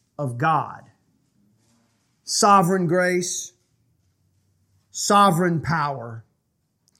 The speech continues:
The, the reality of regeneration,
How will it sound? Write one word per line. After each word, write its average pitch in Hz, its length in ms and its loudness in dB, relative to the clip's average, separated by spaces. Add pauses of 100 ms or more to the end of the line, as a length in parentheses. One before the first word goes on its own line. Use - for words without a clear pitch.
(1200)
The, 202 140 -4
the 190 160 2
reality 233 720 4
of 185 160 2
regeneration, 170 960 -2